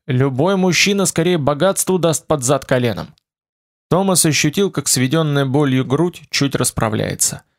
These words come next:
Во тьме забрезжил слабенький лучик надежды.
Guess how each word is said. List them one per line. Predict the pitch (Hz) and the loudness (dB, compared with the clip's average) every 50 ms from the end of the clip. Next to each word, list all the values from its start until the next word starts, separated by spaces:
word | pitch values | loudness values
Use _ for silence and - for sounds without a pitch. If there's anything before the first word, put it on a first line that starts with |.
| _ _ _ _ _ _ _ _ _ _ _ | _ _ _ _ _ _ _ _ _ _ _
Во | 123 127 147 147 | 0 0 0 0
тьме | - 175 220 233 214 | 0 0 0 2 2
забрезжил | 170 185 143 156 180 180 156 139 160 143 | 2 0 2 2 0 2 2 2 0 2
слабенький | - - - 202 226 233 233 226 220 220 220 185 185 185 175 - 160 160 | 0 0 0 2 2 4 4 4 4 2 2 2 2 0 0 0 0 2
лучик | 151 147 147 139 123 - 127 117 - | 2 4 2 2 2 0 -2 -2 -2
надежды. | 127 120 113 104 - - - - - - | -2 -2 0 -2 -6 -8 -10 -14 -18 -20